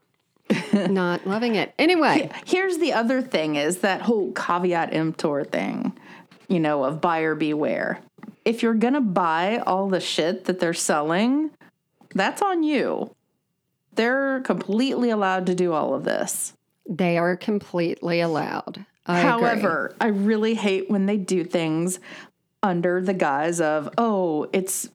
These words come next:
Speaker 1: it's for Jesus." That
Speaker 2: Yeah.
Speaker 1: seems not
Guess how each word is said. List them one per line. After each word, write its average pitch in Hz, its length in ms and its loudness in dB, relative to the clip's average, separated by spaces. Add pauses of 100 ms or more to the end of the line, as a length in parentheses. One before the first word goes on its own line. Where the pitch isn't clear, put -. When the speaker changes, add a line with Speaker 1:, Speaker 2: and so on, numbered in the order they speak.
Speaker 1:
it's 196 220 -2
for 220 180 0
Jesus." 220 800 -2 (1000)
That 190 160 4
Speaker 2:
Yeah. 185 160 6
Speaker 1:
seems 170 640 0 (340)
not 147 360 0